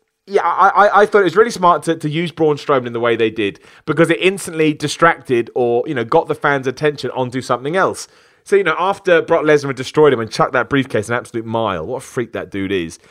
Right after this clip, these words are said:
And, you know, Roman Reigns slams Brock Lesnar with the spear. Nobody was really aware of what, no, no, it's not fair. But, you know,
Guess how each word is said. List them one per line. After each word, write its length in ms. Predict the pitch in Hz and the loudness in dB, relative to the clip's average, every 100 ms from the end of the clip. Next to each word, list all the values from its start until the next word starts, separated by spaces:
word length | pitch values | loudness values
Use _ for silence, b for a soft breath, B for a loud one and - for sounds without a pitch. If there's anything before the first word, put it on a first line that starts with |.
| b b b | b b b
And, 300 | 151 151 151 | -2 -2 -2
you 80 | 170 | 0
know, 60 | 139 | 4
Roman 260 | 156 151 | 6 6
Reigns 220 | 147 135 - | 4 2 0
slams 460 | 151 147 143 127 | 0 2 2 0
Brock 180 | - 143 | 0 2
Lesnar 260 | 156 143 135 | 2 2 -2
with 100 | 120 | -4
the 60 | |
spear. 400 | 120 - 170 135 - B 143 | -4 2 4 4 0 B 2
Nobody 420 | 190 247 240 233 | 4 6 4 0
was 200 | 196 139 | 0 0
really 720 | 151 220 240 208 196 175 - _ _ _ - | 4 6 6 0 -2 -10 -18 _ _ _ 2
aware 720 | 170 151 254 240 120 87 107 | 4 6 4 4 2 0 -4
of 120 | - | -4
what, 100 | - | -6
no, 100 | 175 | -8
no, 220 | 165 151 | -12 -12
it's 140 | 143 123 | -12 -12
not 100 | - | -12
fair. 260 | 101 92 - B B | -10 -10 -12 B B
But, 160 | 202 | -2
you 80 | |
know, 60 | 214 | 0